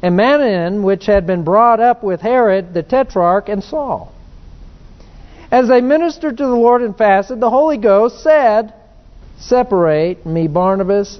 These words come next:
and Saul for the work whereunto I have called them.' And when they had pray-, fasted and prayed and laid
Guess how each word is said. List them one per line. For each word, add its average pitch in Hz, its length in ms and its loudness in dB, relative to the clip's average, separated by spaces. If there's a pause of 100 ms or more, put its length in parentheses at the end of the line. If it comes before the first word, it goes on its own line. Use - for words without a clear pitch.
and 156 240 -4
Saul 165 420 0
for 151 200 -4
the 147 100 -2
work 170 360 -2 (200)
whereunto 165 540 -2
I 156 140 0
have 147 140 -4
called 208 280 0
them.' 123 220 -4 (540)
And 180 160 -2
when 254 200 0
they 254 140 2
had 208 200 0
pray-, 240 540 -2
fasted 262 580 -2 (380)
and 185 160 -2
prayed 175 560 0
and 165 120 -4
laid 196 380 -2